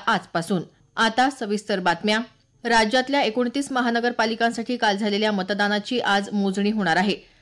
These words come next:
सकाळी साडे दहा वाजता मतमोजणीला सुरुवात होईल. राज्यात सर्वच टपाली मतपत्रिकांच्या पेट्या आज मतमोजणीपूर्वी अभिरक्षा कक्षातून बाहेर काढण्याचे आदेश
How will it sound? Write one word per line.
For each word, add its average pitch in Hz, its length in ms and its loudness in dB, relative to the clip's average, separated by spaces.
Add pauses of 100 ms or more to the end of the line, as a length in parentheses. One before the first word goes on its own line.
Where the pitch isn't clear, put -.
सकाळी 240 360 2
साडे 220 260 0
दहा 240 140 2
वाजता 240 300 0
मतमोजणीला 202 720 0
सुरुवात 190 400 -2
होईल. 226 220 2 (380)
राज्यात 226 420 4
सर्वच 240 540 -2
टपाली 208 320 0
मतपत्रिकांच्या 208 840 -2
पेट्या 208 420 0 (260)
आज 214 240 2
मतमोजणीपूर्वी 226 960 0
अभिरक्षा 208 520 0
कक्षातून 220 540 -2
बाहेर 202 260 0
काढण्याचे 190 480 0
आदेश 190 380 0